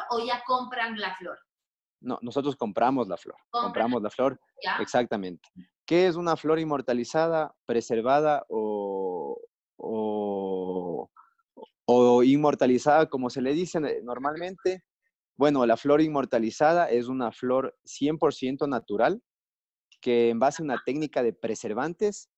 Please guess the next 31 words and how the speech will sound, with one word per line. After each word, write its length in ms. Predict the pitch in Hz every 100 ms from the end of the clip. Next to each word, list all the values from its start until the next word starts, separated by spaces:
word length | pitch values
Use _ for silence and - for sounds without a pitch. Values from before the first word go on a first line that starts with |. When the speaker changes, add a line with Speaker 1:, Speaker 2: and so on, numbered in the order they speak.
| _ _ -
Speaker 1:
Ujú. 80 | 113
Speaker 2:
logramos 480 | 113 123 143 147
que 100 | -
la 160 | 120 104
flor 260 | - 131 139
se 140 | 127
mantenga 600 | 107 104 117 123 135 131 - _ _ -
por 140 | 110
mucho 300 | 117 139 143
más 260 | 113 113 -
tiempo, 360 | 98 92 - - - _ _ _ _ _ _ _ _
¿ya? 280 | - 131 156 _ _ - _
Speaker 1:
Ya. 160 | 180 -
Speaker 2:
Entonces, 500 | 120 131 143 135 110
eh, 160 | 117 -
eh, 280 | 123 123 120
normalmente 600 | 131 143 156 165 170 170
la 160 | 131
flor 420 | 120 143 156 170 -
se 240 | - 131
com-, 240 | - 117 110 _ _
se, 400 | - 120 113 104
se 160 | 123
compone 480 | 110 110 127 135 143
por, 280 | 117 113 107
ah, 220 | 101 92 -
agua 340 | 127 160 185
y 60 | 170
por 200 | - 104
savia 420 | - 156 196 202
para 300 | - 117 107